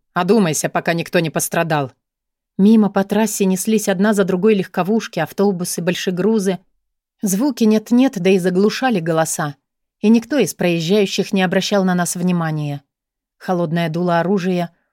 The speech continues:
уткнулось мне в шею. Слава обхватил рукой меня за плечи, прижав к себе спиной, используя как щит.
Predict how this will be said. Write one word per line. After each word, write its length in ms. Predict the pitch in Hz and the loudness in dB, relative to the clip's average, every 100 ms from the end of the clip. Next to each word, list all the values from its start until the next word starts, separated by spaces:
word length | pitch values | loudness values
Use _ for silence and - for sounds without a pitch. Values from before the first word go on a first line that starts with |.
| - | -6
уткнулось 540 | 214 - 247 240 226 | -6 0 2 2 2
мне 180 | 233 226 | 2 2
в 60 | - | 0
шею. 440 | - 180 147 143 _ _ _ _ _ - | -4 -6 -6 -8 _ _ _ _ _ -12
Слава 480 | - 196 214 185 | -4 0 0 2
обхватил 540 | 180 - - 180 226 185 | 0 -2 -4 -2 0 -2
рукой 240 | 185 220 | 0 2
меня 280 | 202 196 196 | 4 4 2
за 120 | 190 | 0
плечи, 380 | 190 214 214 - | 0 0 0 -2
прижав 400 | 156 185 202 208 | -4 -2 -2 -2
к 40 | |
себе 260 | - 196 202 | -4 -2 0
спиной, 460 | - - 202 226 214 | 0 0 2 4 2
используя 520 | - 247 214 196 202 | 0 -2 0 0 0
как 180 | 208 208 | -2 -6
щит. 380 | - 170 - | -6 -6 -8